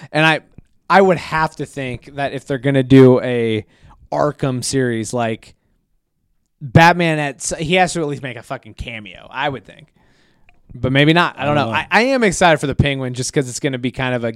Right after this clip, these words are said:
Speaker 1: a gangster series, and you know I'm all about the
Speaker 2: Yeah.
Speaker 1: mob shit. But, um, and I just think Colin Farrell did a great fucking job. Um, I don't know. I, I'm, I'm really excited to see what they're gonna do here and how they're gonna utilize H B O Max. Um,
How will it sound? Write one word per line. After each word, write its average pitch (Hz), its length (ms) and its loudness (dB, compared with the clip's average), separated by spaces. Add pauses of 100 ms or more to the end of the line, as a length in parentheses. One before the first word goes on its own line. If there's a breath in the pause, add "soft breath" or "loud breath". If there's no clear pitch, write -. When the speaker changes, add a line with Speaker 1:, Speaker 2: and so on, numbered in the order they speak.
(120)
Speaker 1:
a 120 100 -6
gangster 120 800 -4 (520 soft breath)
series, 127 500 2
and 127 120 -4
you 131 100 -6
know 127 240 -2
I'm 117 140 -6
all 117 140 -4
about 117 240 -4
the 120 80 -6
Speaker 2:
Yeah. 113 60 -8
Speaker 1:
mob 117 260 -4
shit. 104 360 -10 (120)
But, 123 460 -4
um, 107 460 -10 (220)
and 233 160 0
I 214 100 4
just 165 180 -4
think 151 180 0
Colin 139 260 0
Farrell 127 280 2
did 120 160 -2
a 113 40 -6
great 117 380 -4
fucking 107 280 -10
job. 107 360 -4 (680 soft breath)
Um, 113 380 -6
I 233 80 4
don't 277 100 6
know. 180 160 4
I, 147 200 -8
I'm, 170 220 -2
I'm 185 200 -2
really 196 200 4
excited 160 360 2
to 143 80 0
see 151 260 2
what 139 160 2
they're 143 120 2
gonna 135 220 -2
do 131 220 4
here 127 280 2
and 120 240 -6
how 127 180 0
they're 131 120 0
gonna 120 160 -6
utilize 117 680 0 (460 soft breath)
H 135 220 0
B 139 120 0
O 123 120 4
Max. 120 480 -4 (360 soft breath)
Um, 113 580 -4